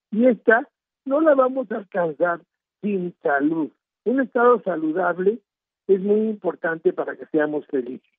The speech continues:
¿Qué es la salud? Pues la oms la de-, la define como un estado de bienestar físico, mental y social, y que no solo es la ausencia de enfermedad. <clears throat> ¿Qué podemos hacer este año nuevo para ser más saludables?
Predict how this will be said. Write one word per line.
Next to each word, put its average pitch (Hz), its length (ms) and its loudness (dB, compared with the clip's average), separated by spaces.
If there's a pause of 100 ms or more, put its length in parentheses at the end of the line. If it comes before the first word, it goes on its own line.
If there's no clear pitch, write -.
(580)
¿Qué - 680 -8
es 311 160 4
la 226 160 4
salud? 156 380 2
Pues 185 140 -2
la 262 200 4
oms 330 180 -2
la 233 120 2
de-, 185 240 -2
la 175 120 -2
define 220 520 -4 (400)
como 190 280 2
un 277 160 2
estado 220 460 2
de 180 120 2
bienestar 151 760 -2 (100)
físico, 220 560 -4
mental 180 640 -2
y 190 80 -8
social, 147 640 0 (420)
y 220 100 -4
que 226 200 2
no 277 240 2
solo 233 480 4
es 175 240 -4 (140)
la 156 100 -8
ausencia 147 680 -8
de 165 140 -6
enfermedad. 185 720 -2 (1160)
<clears throat> - 0 -
¿Qué - 1600 -4
podemos 247 380 6
hacer 214 300 6
este 220 180 2
año 214 220 4
nuevo 214 260 4
para 180 200 2
ser 202 180 -2
más 214 200 -4
saludables? 202 680 -4